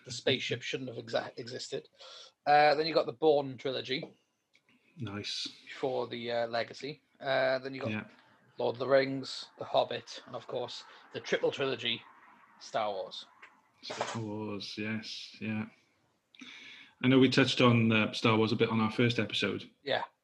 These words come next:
Speaker 2: And, uh, we were talking about the very last installment and, uh, the creative writing, if we put it nicely, uh, when it comes to the map for finding <laughs> the,
Speaker 1: Yeah.
Speaker 2: the, the Sith planet.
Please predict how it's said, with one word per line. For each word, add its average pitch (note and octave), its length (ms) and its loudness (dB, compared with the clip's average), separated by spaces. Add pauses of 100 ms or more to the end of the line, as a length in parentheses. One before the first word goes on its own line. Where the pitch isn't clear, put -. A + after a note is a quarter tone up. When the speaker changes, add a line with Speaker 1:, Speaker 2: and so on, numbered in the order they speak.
(240)
Speaker 2:
And, G#2 440 -2
uh, G#2+ 220 2
we A2+ 60 2
were A2+ 80 4
talking A#2 360 2
about A2 340 0
the A#2 100 0
very A2+ 260 -2
last A#2 540 -4 (500)
installment A#2 580 0 (760)
and, A2 420 -4 (140)
uh, A2 280 0 (100)
the A2 420 0 (640)
creative D3 640 -4
writing, D#3 520 -4 (160)
if C3 80 -20
we D3+ 80 -6
put D3+ 160 -6
it D3+ 80 -4
nicely, D#3 460 -8 (460)
uh, A#2 200 -6
when A#2 160 -4
it A2+ 140 -8
comes A2+ 320 -6
to A2+ 160 2
the A#2 80 0
map A#2+ 400 2 (560)
for A2 600 -4 (560)
finding A#2 760 2
<laughs> - 40 -18
the, A2 280 -4
Speaker 1:
Yeah. D3 240 6
Speaker 2:
the, G#2+ 160 -2 (360)
the A#2+ 120 -4
Sith B2 300 0
planet. A#2+ 380 -4